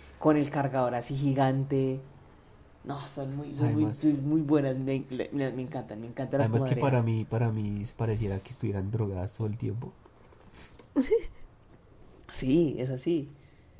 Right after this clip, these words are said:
Speaker 2: ¿Qué?
Speaker 1: Y, y, y, y que to-, y que toma el tema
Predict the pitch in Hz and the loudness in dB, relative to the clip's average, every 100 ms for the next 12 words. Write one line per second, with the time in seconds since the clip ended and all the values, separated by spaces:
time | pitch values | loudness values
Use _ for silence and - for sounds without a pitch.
0 | - - - - - 127 131 170 156 - | -20 -20 -20 -20 -8 -4 2 4 2 -2
1 | 160 143 135 123 - 123 - - - - | -2 0 0 -4 -10 -16 -18 -20 -20 -20
2 | - - 147 139 139 147 127 123 - 139 | -20 -10 -6 0 0 2 -2 -2 -4 -4
3 | 139 123 127 120 117 117 151 147 156 165 | -2 -4 -4 -4 -4 -2 0 2 2 -2